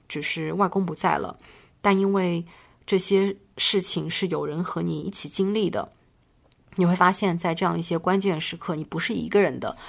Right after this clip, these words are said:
是有人陪伴你一起悲伤的，是有人能够跟你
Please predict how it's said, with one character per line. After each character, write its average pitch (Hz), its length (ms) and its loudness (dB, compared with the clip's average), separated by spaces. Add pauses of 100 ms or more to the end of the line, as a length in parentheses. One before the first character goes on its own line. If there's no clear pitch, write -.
(380)
是 - 180 0
有 170 120 4
人 151 280 -2
陪 151 200 -8
伴 165 220 2
你 160 100 -4
一 214 120 -4
起 - 200 -4
悲 151 200 -2
伤 156 280 -2
的， 127 220 -4 (200)
是 - 180 -4
有 160 120 0
人 147 120 -6
能 147 160 -8
够 175 180 0
跟 180 240 -2
你 151 240 -4